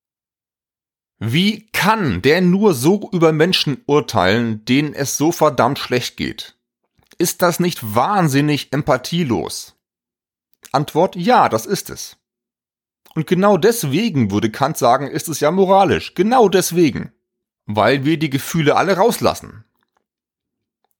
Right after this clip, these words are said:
Wenn wir uns Fälle wie den aus der letzten Episode anschauen, stellt sich die harte Frage, ob wir so weit mit Kant mitgehen wollen.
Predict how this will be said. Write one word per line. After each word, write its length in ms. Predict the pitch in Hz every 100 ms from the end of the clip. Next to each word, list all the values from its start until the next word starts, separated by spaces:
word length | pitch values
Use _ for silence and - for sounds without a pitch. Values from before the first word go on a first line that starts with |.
| _
Wenn 240 | 107 165
wir 140 | 180 147
uns 160 | 143
Fälle 320 | - 196 214 143
wie 100 | 127
den 200 | 139 147
aus 120 | 131
der 120 | 135
letzten 280 | 143 - 156
Episode 480 | 139 131 147 226 135
anschauen, 480 | 101 - 98 117
stellt 340 | 143 - 131 160
sich 140 | 143
die 140 | - 123
harte 400 | 101 98 110 120
Frage, 480 | - 92 120 127
ob 160 | 101 -
wir 240 | 120 101
so 480 | 110 101 110 180 139
weit 340 | 107 92 101 -
mit 160 | 101
Kant 260 | - 123 120
mitgehen 520 | 147 - 151 143 117
wollen. 400 | 95 76 - -